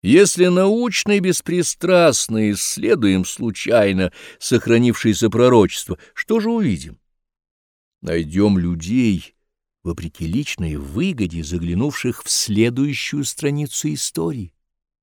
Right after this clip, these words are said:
ужаснувшихся и предупредивших народ. Среди так называемых пророчеств не найдёте личных помыслов, не найдёте преступного своекорыстия,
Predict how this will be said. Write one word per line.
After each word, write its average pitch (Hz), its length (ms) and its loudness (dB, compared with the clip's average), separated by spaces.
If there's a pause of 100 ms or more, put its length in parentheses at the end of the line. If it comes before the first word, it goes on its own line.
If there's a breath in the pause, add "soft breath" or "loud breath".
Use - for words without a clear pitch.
(160)
ужаснувшихся 117 1400 -2 (480 soft breath)
и 104 100 0
предупредивших 80 1160 -4
народ. - 320 -10 (1040)
Среди 104 880 0 (300)
так 156 240 2
называемых 120 840 4
пророчеств 107 1080 0 (340)
не 143 160 4
найдёте 190 600 2
личных 165 640 -4
помыслов, 85 680 -2 (640)
не 131 120 4
найдёте 143 500 4 (220 loud breath)
преступного 139 640 4
своекорыстия, 120 1120 2